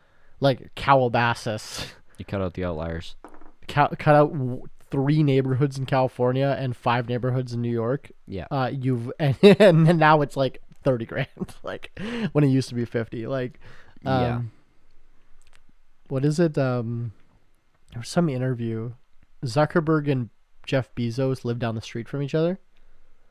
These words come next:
Speaker 2: Okay.
Speaker 1: Um, and the interviewer's, I think, talking to Bezos, and he's like, "You and Mark Zuckerberg live on the same street," and he starts laughing, and he's like,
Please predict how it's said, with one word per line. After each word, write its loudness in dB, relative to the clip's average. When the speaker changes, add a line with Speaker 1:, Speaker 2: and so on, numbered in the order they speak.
Speaker 2:
Okay. -8
Speaker 1:
Um, -2
and -2
the 0
interviewer's, 0
I -6
think, -4
talking 0
to -2
Bezos, -6
and -4
he's -2
like, -4
"You 2
and 4
Mark 4
Zuckerberg -2
live 0
on -2
the -2
same -4
street," -6
and -10
he -6
starts -8
laughing, -8
and -6
he's -8
like, -6